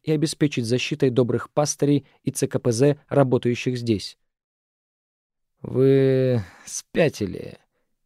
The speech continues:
Затянувшееся молчание. Затем лицо Корли растянулось в улыбке до ушей. "Но мне это нравится. Вы сделаете то, о чем я вас прошу".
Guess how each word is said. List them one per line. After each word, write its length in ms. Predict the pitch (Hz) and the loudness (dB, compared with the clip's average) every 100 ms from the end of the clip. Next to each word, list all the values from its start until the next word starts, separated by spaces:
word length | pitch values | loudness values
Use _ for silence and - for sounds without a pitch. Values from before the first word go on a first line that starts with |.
| _ _ _ _ - | _ _ _ _ -8
Затянувшееся 720 | 123 120 160 165 - 135 127 | -6 -2 -4 -4 -6 -6 -4
молчание. 680 | 123 120 - 95 92 92 98 | -4 -6 -8 -10 -8 -10 -12
Затем 360 | - 127 - 135 | -6 -2 0 0
лицо 280 | 123 - 120 | -2 -4 -10
Корли 500 | - 139 123 120 110 _ _ | -6 -4 -2 -2 -4 _ _
растянулось 720 | 123 - - 123 117 110 - | -10 -8 -4 -4 -2 -6 -6
в 40 | 117 | -4
улыбке 360 | 123 127 - | -4 -4 -6
до 140 | 117 117 | -6 -6
ушей. 480 | 113 - 113 101 - _ _ _ | -6 -4 -4 -4 -8 _ _ _
"Но 320 | 117 127 131 | 2 4 4
мне 420 | 139 139 113 104 104 | 2 0 0 -2 -6
это 380 | 110 101 107 | -8 -8 -8
нравится. 920 | 110 107 104 - - - - - - - _ _ _ _ _ _ - | -8 -8 -12 -14 -14 -14 -14 -16 -20 -20 _ _ _ _ _ _ -4
Вы 320 | 131 135 123 | 0 2 2
сделаете 640 | 110 110 170 165 139 113 | -2 -4 -2 -2 -4 -8
то, 260 | - 147 139 | -8 -8 -8
о 60 | |
чем 200 | 120 117 | -10 -8
я 100 | 110 | -8
вас 140 | 107 - | -8 -10
прошу". 440 | 110 98 - 90 | -12 -10 -10 -12